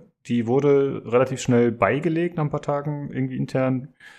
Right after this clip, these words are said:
Und zwar für achtzehn Millionen Dollar, äh, die Ubisoft sich verpflichtet, in so einen, äh, Fund einzuzahlen, also in so einen Topf.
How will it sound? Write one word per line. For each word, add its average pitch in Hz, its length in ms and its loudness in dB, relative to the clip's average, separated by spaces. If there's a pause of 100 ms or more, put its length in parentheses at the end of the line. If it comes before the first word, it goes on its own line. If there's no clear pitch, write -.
(160)
Und 117 160 -2
zwar 120 220 8
für 120 400 2
achtzehn 147 340 2
Millionen 127 580 4
Dollar, 180 560 4 (320)
äh, 117 280 0
die 120 400 -2
Ubisoft 135 360 0
sich 123 140 -2
verpflichtet, 135 460 0
in 120 120 6
so 110 140 4
einen, 110 480 4
äh, - 20 -6
Fund 147 280 4
einzuzahlen, 135 560 2
also 104 160 -2
in 101 80 -4
so 104 60 -2
einen 107 80 0
Topf. - 260 -2